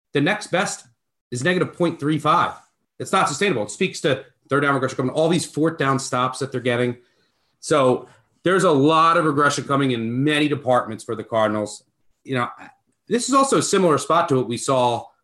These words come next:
with the Cowboys. You know, I lost on both. They go to Minnesota with their backup,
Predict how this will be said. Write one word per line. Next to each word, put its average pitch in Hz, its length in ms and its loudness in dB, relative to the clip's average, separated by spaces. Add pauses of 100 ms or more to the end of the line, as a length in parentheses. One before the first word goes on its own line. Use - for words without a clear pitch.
(140)
with 117 360 0 (800)
the 107 140 -6
Cowboys. 107 800 -4 (160)
You 104 80 -12
know, 95 80 -6
I 92 60 -4
lost 104 340 -2
on 90 140 -10
both. 117 260 0
They 131 160 0
go 131 560 2 (960)
to - 320 -4
Minnesota 151 460 2
with 120 160 0
their 110 100 -4
backup, 110 640 -4